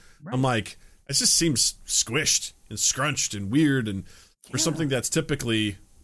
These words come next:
Speaker 1: not, I don't know, it just doesn't seem like it's done with purpose. It's just like, "I like it like this." It's like, I mean, I guess aesthetically, if that's what you're into, but
Speaker 2: Right.
Speaker 1: I mean, I don't know.
Speaker 2: I don't, again, this is a super, this is a big budget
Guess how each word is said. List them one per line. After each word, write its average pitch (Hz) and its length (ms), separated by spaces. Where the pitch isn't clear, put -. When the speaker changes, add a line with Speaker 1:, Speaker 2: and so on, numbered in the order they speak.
Speaker 1:
not, 131 460
I - 40
don't 131 80
know, 120 100
it 127 60
just 156 180
doesn't 170 200
seem 165 180
like 139 160
it's 117 120
done 127 180
with 113 140
purpose. - 540
It's - 120
just - 140
like, 113 220
"I 277 80
like 277 240
it 127 80
like 92 220
this." 92 200
It's 104 120
like, 107 120
I 208 60
mean, 247 100
I 226 100
guess 247 280
aesthetically, 175 520
if 151 80
that's 165 200
what 135 160
you're 127 100
into, 135 440
but 120 240
Speaker 2:
Right. 117 80
Speaker 1:
I - 20
mean, 120 140
I 131 120
don't 117 100
know. 95 180
Speaker 2:
I 90 80
don't, 202 180
again, 156 300
this 143 160
is 170 120
a 170 60
super, 180 480
this 165 220
is 180 120
a 165 60
big 160 400
budget 113 380